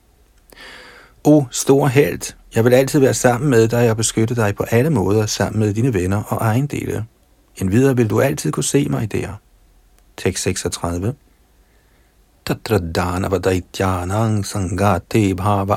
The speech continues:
asuraha. Drishtva madhubhavang vai sadya kuntho vinangshati."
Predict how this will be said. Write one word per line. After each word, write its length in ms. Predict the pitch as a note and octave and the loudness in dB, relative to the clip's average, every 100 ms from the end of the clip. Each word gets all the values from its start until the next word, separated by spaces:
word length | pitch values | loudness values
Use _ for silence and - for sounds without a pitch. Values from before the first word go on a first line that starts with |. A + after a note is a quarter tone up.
| - | 0
asuraha. 580 | G#2+ A2 G#2+ A2 A2 A#2 - _ _ _ _ _ _ _ _ _ - | 0 0 -2 -2 0 -2 -6 _ _ _ _ _ _ _ _ _ -2
Drishtva 680 | G#2 G#2 - D#2+ G2 G#2 F#2+ | 2 2 0 -4 0 0 0
madhubhavang 1120 | F#2 F2 - D#2+ - F#2 E2+ E2+ E2+ F2 D#2+ | -2 -4 -6 -6 -4 -4 -4 -4 -4 -4 -6
vai 560 | F2 F#2+ G2 G#2+ G#2+ G#2+ | -6 -4 -2 0 0 -2
sadya 440 | - G#2 G2 G2+ | -4 -8 -6 -4
kuntho 720 | G#2+ - F#2+ F#2 - A2+ A2 F#2+ | -4 -4 -6 -6 0 2 2 0
vinangshati." 800 | F2+ F2 F2+ F2 - G2 - | -4 -6 -6 -8 -10 -8 -8